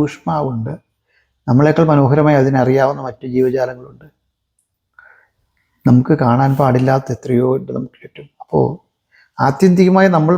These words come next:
മാത്രമല്ല, നമുക്ക് വേണ്ടി മാത്രമല്ല ഈ പ്രപഞ്ചം ഇങ്ങനെ പ്ര-, രൂപീകരിക്കപ്പെട്ടതെന്ന് കൂടി നമ്മൾ അറിയണം. പറഞ്ഞു പറഞ്ഞ് എൻ്റെ തവള ഇത്രയായി.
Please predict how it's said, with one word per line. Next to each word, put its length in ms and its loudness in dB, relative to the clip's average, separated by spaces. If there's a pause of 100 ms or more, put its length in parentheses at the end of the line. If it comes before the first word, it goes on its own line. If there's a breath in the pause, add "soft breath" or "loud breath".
മാത്രമല്ല, 480 -2 (140)
നമുക്ക് 260 0
വേണ്ടി 140 2 (100)
മാത്രമല്ല 480 -2
ഈ 80 -2
പ്രപഞ്ചം 400 -2
ഇങ്ങനെ 240 -2
പ്ര-, 180 -8 (360 loud breath)
രൂപീകരിക്കപ്പെട്ടതെന്ന് 1040 2
കൂടി 240 0
നമ്മൾ 240 -10
അറിയണം. 300 -20 (1200 loud breath)
പറഞ്ഞു 320 2
പറഞ്ഞ് 260 0
എൻ്റെ 220 0
തവള 180 2 (100)
ഇത്രയായി. 520 -2